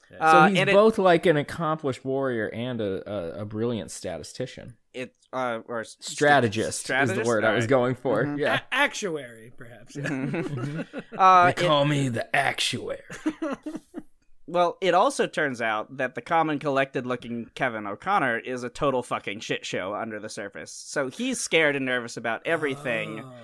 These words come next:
Speaker 2: Like
Speaker 3: And
Speaker 2: Kevin O'Connor is in every movie.
Speaker 3: Exactly. And so they test his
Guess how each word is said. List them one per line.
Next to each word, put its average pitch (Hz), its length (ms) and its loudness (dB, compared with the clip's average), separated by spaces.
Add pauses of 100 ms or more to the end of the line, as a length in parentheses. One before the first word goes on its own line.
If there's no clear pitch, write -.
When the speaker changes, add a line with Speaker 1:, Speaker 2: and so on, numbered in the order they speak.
(140)
Speaker 2:
Like 139 220 4
Speaker 3:
And 160 100 8
Speaker 2:
Kevin 127 220 6
O'Connor 117 560 0
is 110 160 -2
in 113 160 -2
every 110 260 -2
movie. 101 480 -4
Speaker 3:
Exactly. 113 840 -2
And 135 180 -4
so 147 220 2
they 147 180 0
test 147 300 -2
his 117 320 -8